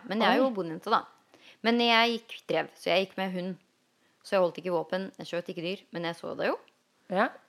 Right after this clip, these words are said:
Speaker 1: Eh, og så må dere huske på det, folkens, som er ekstremt imot jakt og sånn. På bondelandet, i skogene, hvis vi ikke går på jakt, så blir det syke dyr,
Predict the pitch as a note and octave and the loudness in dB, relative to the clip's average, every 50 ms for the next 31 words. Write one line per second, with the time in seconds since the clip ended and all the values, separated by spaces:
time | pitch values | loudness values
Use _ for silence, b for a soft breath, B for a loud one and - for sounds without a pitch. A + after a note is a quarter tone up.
0 | _ _ - G3+ G3+ G3+ G#3 G#3+ G#3+ G#3+ G#3+ - - - _ _ _ _ _ _ | _ _ -2 0 0 0 0 0 0 0 -2 -2 -4 -8 _ _ _ _ _ _
1 | _ F#3+ - G#3+ G#3+ G3+ F3+ D#3 - G3 D3 - F4 - - - - F#3 F#3+ G3+ | _ -12 -10 -6 -4 -4 -4 -4 -4 -6 -6 -6 -8 -10 -10 -12 -10 -6 -2 0
2 | F#3 D#3+ D#3 D3+ C#3+ C#3+ - G#3+ B3 C#4 C#4 - - - - - G3+ F#3+ F3 F3 | 2 0 0 -2 -8 -8 -6 -6 -6 -6 -6 -10 -16 -18 -14 -8 -4 -4 -2 -2
3 | F3 F3+ F#3+ G#3 - _ _ _ - - - - - - D#3 D3+ D3+ D3+ - F3+ | -4 -6 -8 -12 -18 _ _ _ -20 -18 -18 -16 -12 -8 -8 -8 -8 -8 -10 -8
4 | E3+ D#3+ D#3 D#3 D3+ _ _ _ _ - - - _ _ _ _ _ _ _ _ | -8 -8 -8 -10 -12 _ _ _ _ -20 -20 -20 _ _ _ _ _ _ _ _
5 | _ _ _ _ _ _ _ _ _ _ _ _ _ _ - D#3 D3+ - - - | _ _ _ _ _ _ _ _ _ _ _ _ _ _ -14 -14 -14 -14 -14 -12
6 | E3 E3+ A#3 D4 G#4 - _ _ _ _ _ _ _ - - - D#3 E3 A3 C#4 | -8 -6 -6 -6 -6 -8 _ _ _ _ _ _ _ -14 -8 -4 -2 0 0 0
7 | D#4+ E4+ D4+ C#4 B3+ B3+ B3 A3+ A3+ A#3 C4 D4 C#4+ - - - E3 E3+ - - | 0 0 -2 0 0 0 0 0 0 0 0 -2 -4 -4 -8 -10 -10 -10 -10 -8
8 | D4 D#4+ C#4+ A#3+ A3+ A#3 A#3+ C4 C4+ C4 A3+ F3+ F3 - - - - F#3+ G3+ G3+ | -8 -6 -4 -4 -2 0 0 2 0 0 -2 -6 -10 -14 -16 -12 -8 -8 -8 -8
9 | - G#3+ G3 G#3 G#3 G3 - - G#3+ A3+ C#4 D4 - - _ _ - b b b | -10 -8 -4 -4 -4 -4 -4 0 2 2 2 0 -2 -8 _ _ -20 b b b
10 | b b b b b - - - F3 D3+ - D3+ D3+ C#3+ F3+ G#3 - D#4+ D#4+ D4+ | b b b b b -16 -14 -12 -10 -8 -8 -8 -6 -6 -6 -6 -4 -4 -4 -2
11 | D4 - C4+ C#4 D#4 F4+ F#4 | -4 -4 -4 -4 -4 -4 -6